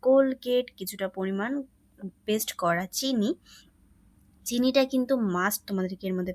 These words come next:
পেস্ট করে দিতে হবে। তার সাথে আমরা নিয়ে নেবো এক থেকে দু চামচ মতো তোমাদের হলো মসুর ডালের পেস্ট করে নিয়ে একটুখানি নারকেল তেল দেবো। যে শ্যাম্পুটা তুমি এখন ব্যবহার করছো, ঠিক সেই শ্যাম্পুটা ওর মধ্যে একটুখানি দিয়ে নেবে।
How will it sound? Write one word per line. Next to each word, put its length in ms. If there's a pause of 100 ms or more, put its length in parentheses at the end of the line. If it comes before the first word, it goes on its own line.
পেস্ট 240
করে 200
দিতে 260
হবে। 260 (460)
তার 160
সাথে 280
আমরা 240
নিয়ে 200
নেবো 220 (120)
এক 140 (100)
থেকে 260
দু 200
চামচ 400 (120)
মতো 280 (540)
তোমাদের 340
হলো 200
মসুর 440 (120)
ডালের 320 (120)
পেস্ট 300 (160)
করে 240
নিয়ে 200 (460)
একটুখানি 500
নারকেল 460
তেল 220
দেবো। 280
যে 160
শ্যাম্পুটা 500
তুমি 280 (140)
এখন 400
ব্যবহার 280
করছো, 360
ঠিক 180
সেই 180
শ্যাম্পুটা 400
ওর 100
মধ্যে 220
একটুখানি 380 (100)
দিয়ে 240
নেবে। 300